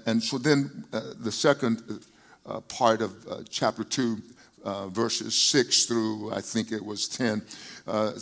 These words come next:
the Jews were judged according to their works. And we tried to explain that a little bit,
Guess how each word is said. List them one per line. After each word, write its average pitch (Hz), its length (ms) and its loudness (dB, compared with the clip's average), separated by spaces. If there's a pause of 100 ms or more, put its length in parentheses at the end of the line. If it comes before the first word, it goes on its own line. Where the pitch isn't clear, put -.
(120)
the 113 120 0
Jews 139 440 8
were 113 380 4 (300)
judged 120 340 6
according 120 320 2
to 110 80 -2
their 110 80 -2
works. 120 380 0
And 113 80 0
we 113 80 2
tried - 280 4
to 123 60 2
explain 120 460 2
that 113 160 2
a - 20 -2
little 127 220 0
bit, 127 240 0